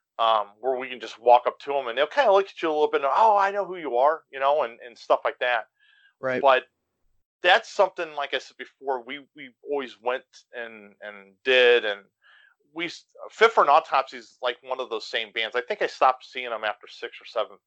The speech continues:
Speaker 1: times. Um, Goatwhore's the same way. I'll, I'll never forget, I talked to Ben, I'm like,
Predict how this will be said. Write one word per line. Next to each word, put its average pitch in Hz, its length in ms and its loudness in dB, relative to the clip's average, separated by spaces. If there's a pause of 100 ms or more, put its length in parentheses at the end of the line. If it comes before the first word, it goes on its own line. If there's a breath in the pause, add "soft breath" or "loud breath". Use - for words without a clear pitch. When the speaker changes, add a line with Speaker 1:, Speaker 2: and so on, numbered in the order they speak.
Speaker 1:
times. 92 440 -8 (420)
Um, 107 360 0
Goatwhore's 160 440 4
the 110 60 -18
same 117 360 -6
way. 107 180 -2
I'll, 113 300 0 (280)
I'll 120 140 0
never 120 200 -2
forget, 113 280 -2
I 104 60 2
talked - 340 0
to 101 140 -10
Ben, 117 220 -4
I'm 98 160 -8
like, 98 180 -8